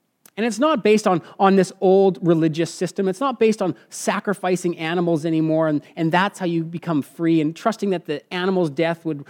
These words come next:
replace your own death. And, and that continued for many years. But Jesus is saying there's a new covenant coming that's built on what I'm going to do tomorrow. Because the next day he, he would go and he would be killed.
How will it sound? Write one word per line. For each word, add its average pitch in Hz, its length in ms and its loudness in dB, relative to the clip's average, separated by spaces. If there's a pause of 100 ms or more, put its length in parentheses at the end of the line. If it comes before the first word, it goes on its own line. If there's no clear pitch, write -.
(100)
replace 185 460 0
your 165 120 -2
own 160 280 2
death. - 720 -6
And, 156 360 -2 (120)
and 160 260 -4
that 196 140 0
continued 196 440 0
for 185 100 -4
many 196 200 4
years. 180 260 2
But 175 80 -6
Jesus 226 140 -2
is - 60 -12
saying 226 100 -2
there's 214 140 4
a 214 60 6
new 233 300 4
covenant 214 360 -2
coming 190 320 -4
that's 139 200 -10
built 220 520 -6 (640)
on 165 100 0
what 165 180 -4
I'm 185 460 0
going 156 440 -2
to 156 100 -8
do 123 480 -4 (680)
tomorrow. 104 520 -8 (1500)
Because 170 320 0 (160)
the - 60 0
next 185 160 0
day 185 120 4
he, 170 280 0
he 185 120 -2
would 175 280 2
go 131 240 2
and 131 100 -2
he 135 100 -6
would 151 200 0
be 143 100 -2
killed. 117 460 -10